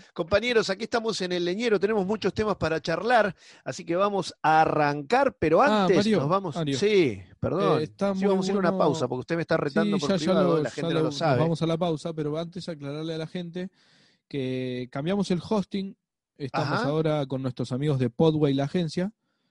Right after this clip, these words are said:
Speaker 1: Sí.
Speaker 2: Una agencia de podcasting en Latinoamérica. Estamos nominados en los Latin Podcast Awards, que nos pueden votar.
Speaker 1: Por
Speaker 2: Eh,
Speaker 1: favor.
Speaker 2: y ayudarnos, por favor, que nos vote la gente, que entre en la página de internet que está en nuestro,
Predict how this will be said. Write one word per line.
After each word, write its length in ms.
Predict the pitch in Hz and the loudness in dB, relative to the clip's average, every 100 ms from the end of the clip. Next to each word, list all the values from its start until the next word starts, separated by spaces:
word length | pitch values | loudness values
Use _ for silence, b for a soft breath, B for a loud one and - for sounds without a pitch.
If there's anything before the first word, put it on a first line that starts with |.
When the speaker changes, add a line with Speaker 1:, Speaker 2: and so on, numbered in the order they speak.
| _ | _
Speaker 1:
Sí. 360 | - 123 117 139 | -8 -4 -2 -2
Speaker 2:
Una 260 | 131 127 | -2 -4
agencia 400 | 123 151 143 147 | -2 -2 0 0
de 80 | 123 | 0
podcasting 640 | 127 131 156 143 - 135 123 | 0 -2 -2 -4 -4 -6 -6
en 380 | 120 123 123 | -8 -8 -8
Latinoamérica. 680 | 123 131 135 165 190 175 170 - | -8 -8 -6 -4 -2 -2 -6 -8
Estamos 460 | - 135 190 196 170 | -14 -6 -2 0 -2
nominados 760 | 143 143 143 175 180 156 143 - | -2 -4 -4 -4 -2 -2 -4 -8
en 180 | 127 123 | -8 -4
los 160 | 123 | -2
Latin 600 | 123 127 151 156 156 135 127 | -2 0 -2 -2 -6 -8 -6
Podcast 680 | 139 139 - 139 135 - _ _ | -4 -4 -6 -8 -8 -14 _ _
Awards, 600 | 117 127 160 156 160 - - | -4 2 4 2 -2 -10 -16
que 80 | 110 | -16
nos 100 | 104 | -8
pueden 240 | 131 127 | -6 -2
votar. 420 | 117 117 147 151 190 _ _ _ _ _ | -2 0 0 -2 -6 _ _ _ _ _
Speaker 1:
Por 140 | - 113 | -14 -10
Speaker 2:
Eh, 40 | |
Speaker 1:
favor. 380 | - 113 131 117 | -4 0 2 2
Speaker 2:
y 40 | 117 | 0
ayudarnos, 600 | - 127 127 135 135 120 | -2 -2 0 -2 -4 -6
por 160 | 127 | -6
favor, 280 | - 123 139 | -4 -2 -2
que 80 | 127 | -4
nos 140 | 120 | -6
vote 260 | 120 143 143 | -2 0 0
la 120 | 127 | -2
gente, 360 | 123 165 170 165 | 0 -2 0 -2
que 140 | 127 | -2
entre 300 | 139 139 131 | -4 -4 -4
en 80 | 127 | -2
la 100 | 127 | -4
página 300 | 135 135 156 | -4 -4 -4
de 40 | 135 | -4
internet 320 | 131 135 151 | -4 -4 -6
que 80 | 147 | -6
está 180 | - 139 | -6 -6
en 140 | 135 | -6
nuestro, 560 | 123 - 120 117 117 | -8 -8 -6 -6 -6